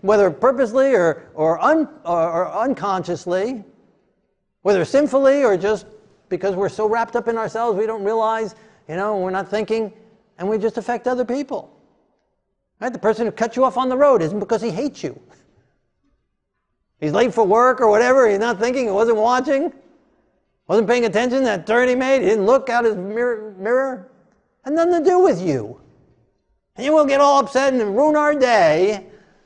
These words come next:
because of someone else. It's unconscious, unthinking actions. Now, there are some times when it's a personal attack on us.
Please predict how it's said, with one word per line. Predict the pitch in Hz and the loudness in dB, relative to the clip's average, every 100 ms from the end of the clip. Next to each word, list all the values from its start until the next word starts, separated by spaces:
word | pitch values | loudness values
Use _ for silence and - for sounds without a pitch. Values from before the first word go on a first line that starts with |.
| _ 175 | _ -14
because | 170 180 160 | -8 -6 -6
of | 156 | -8
someone | 180 170 170 | -10 -8 -8
else. | 180 117 131 123 - _ _ _ _ _ _ _ _ _ _ _ _ | -8 -10 -12 -16 -20 _ _ _ _ _ _ _ _ _ _ _ _
It's | 127 | -6
unconscious, | 185 180 165 165 151 160 147 | -4 -4 -6 -8 -8 -10 -10
unthinking | 151 160 - 147 139 139 135 - _ _ _ _ _ _ _ _ _ _ | -12 -14 -14 -12 -10 -12 -12 -20 _ _ _ _ _ _ _ _ _ _
actions. | 131 120 - 123 110 117 - - _ _ _ _ _ _ _ _ _ _ _ _ _ - | -12 -12 -14 -20 -20 _ -20 -20 _ _ _ _ _ _ _ _ _ _ _ _ _ -6
Now, | 196 | -2
there | 175 | 2
are | 285 | 2
some | 233 233 254 | 0 -2 -2
times | 151 151 | -4 -6
when | 143 143 | -6 -8
it's | 139 | -8
a | 127 | -8
personal | 160 151 147 127 | -4 -4 -6 -12
attack | 120 131 120 | -10 -10 -10
on | 123 110 | -12 -12
us. | 131 220 - | -12 -12 -16